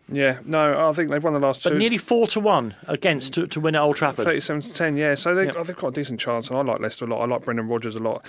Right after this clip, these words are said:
Speaker 1: I know it didn't go down too well when he left Celtic, but I think they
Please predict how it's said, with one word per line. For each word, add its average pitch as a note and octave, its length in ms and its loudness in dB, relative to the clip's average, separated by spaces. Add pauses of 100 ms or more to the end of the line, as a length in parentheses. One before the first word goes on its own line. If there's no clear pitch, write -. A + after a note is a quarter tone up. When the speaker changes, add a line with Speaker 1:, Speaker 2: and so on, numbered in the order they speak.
(160)
Speaker 1:
I - 60 -6
know A#2+ 100 0
it A2+ 60 -4
didn't A#2 160 -6
go A2+ 80 -2
down A2+ 200 -4
too A#2+ 200 -4
well A#2 100 0
when A2+ 120 -2
he A2+ 40 -2
left A#2 200 -4
Celtic, A#2 480 -6
but A#2 200 -2 (420)
I B2 60 -14
think C3 220 -6
they B2+ 180 -2